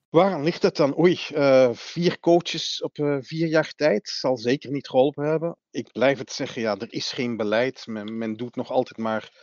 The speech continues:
wat men doet. En dan spreek ik het over de,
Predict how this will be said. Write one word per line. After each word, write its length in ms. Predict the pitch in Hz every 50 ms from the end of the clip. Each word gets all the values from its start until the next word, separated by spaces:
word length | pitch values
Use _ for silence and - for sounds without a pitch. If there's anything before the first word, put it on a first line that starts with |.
| - - _ _ _
wat 280 | - 123 131 123 -
men 180 | 120 113 110 104
doet. 240 | - 131 135 - -
En 100 | 127 117
dan 200 | 113 110 104 98
spreek 280 | - - - 117 104
ik 80 | 110 101
het 120 | - -
over 300 | 110 101 104 110 113 101
de, 280 | - 113 104 104 101